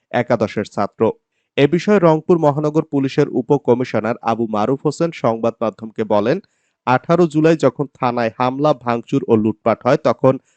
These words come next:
আইন শৃঙ্খলা বাহিনীর কাছে জিন্সের প্যান্ট ও স্যান্ডো গেঞ্জি পরা অবস্থায় আটক হয় মাহিম।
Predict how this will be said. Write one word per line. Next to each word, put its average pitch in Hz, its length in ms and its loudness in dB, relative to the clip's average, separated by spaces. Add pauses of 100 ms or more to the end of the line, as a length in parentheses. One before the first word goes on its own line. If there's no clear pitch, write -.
(160)
আইন 131 200 2
শৃঙ্খলা 165 480 -2
বাহিনীর 135 380 -2
কাছে 139 360 -2
জিন্সের 123 460 -4
প্যান্ট 143 360 -2
ও 156 60 2
স্যান্ডো 127 440 -2
গেঞ্জি 151 300 -4
পরা 139 260 2
অবস্থায় 120 420 0
আটক 107 280 -2
হয় 110 140 2
মাহিম। 110 360 -2